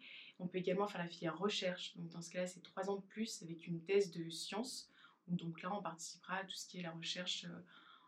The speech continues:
en pharmacie, euh, dans les domaines, euh, médicaux et même autres. On peut, euh, également, euh, faire un pharmacien ingénieur.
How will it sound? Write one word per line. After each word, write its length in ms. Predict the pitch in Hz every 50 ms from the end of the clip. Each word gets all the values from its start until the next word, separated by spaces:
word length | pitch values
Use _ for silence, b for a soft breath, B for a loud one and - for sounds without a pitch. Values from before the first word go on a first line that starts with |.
| B B -
en 200 | 180 175 175 170
pharmacie, 760 | - 175 170 170 165 165 - - - 190 185 185 185 196
euh, 520 | 180 165 160 160 160 156 156 156 160 160 160
dans 120 | - 165
les 120 | 165 170 170
domaines, 320 | 180 165 175 180 180 170
euh, 180 | 160 160 160 160
médicaux 640 | 165 165 160 - - - - 196 202 202 208 202
et 180 | 185 160 156 156
même 200 | 160 160 156 - -
autres. 380 | - - - - - - - - B B B B B B B B B B B B B _
On 120 | - 175 170
peut, 420 | - - 165 170 170 170 170 165
euh, 400 | 165 165 160 160 165 - - - - - - -
également, 760 | 180 180 170 - 180 180 175 175 180 175 175 175 175 170 170 170
euh, 960 | 170 170 170 170 170 170 175 175 175 175 170 170 175 175 175 - - - - -
faire 240 | - - 180 175 170
un 80 | 170
pharmacien 460 | 165 - 185 190 196 196 - - - -
ingénieur. 580 | - 202 190 185 190 185 180 190 233 - -